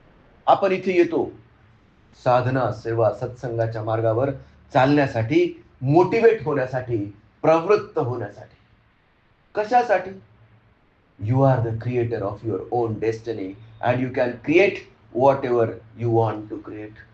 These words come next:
तुम्हाला जे हवं ते सगळं प्राप्त करून घेण्यासाठी आपण इथे येतो. साधना, सेवा, सत्संगाच्या मार्गावर चालण्यासाठी, प्रवृत्त होण्यासाठी.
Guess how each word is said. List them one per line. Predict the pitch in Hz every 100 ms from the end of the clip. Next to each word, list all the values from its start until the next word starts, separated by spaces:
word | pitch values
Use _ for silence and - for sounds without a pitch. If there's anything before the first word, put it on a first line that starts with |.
| - -
तुम्हाला | 226 240 226
जे | 208 185
हवं | 151 185 226 196 143 - - -
ते | 180
सगळं | 170 - 175 156 143 127
प्राप्त | - 147 156 - 127 135
करून | 139 147 120
घेण्यासाठी | 110 123 151 147 - 139 - 196 214 180 - -
आपण | 127 143 147
इथे | 143 139 127
येतो. | 117 120 113 107 _ _ -
साधना, | 131 143 147 160 139 113
सेवा, | - 127 127 117 -
सत्संगाच्या | 123 - 131 123 117 117 117
मार्गावर | 113 113 117 120 151 151 - _ -
चालण्यासाठी, | 165 170 202 190 160 147 196 226 - _ _
प्रवृत्त | 202 214 226 285 - -
होण्यासाठी. | 180 160 160 147 143 113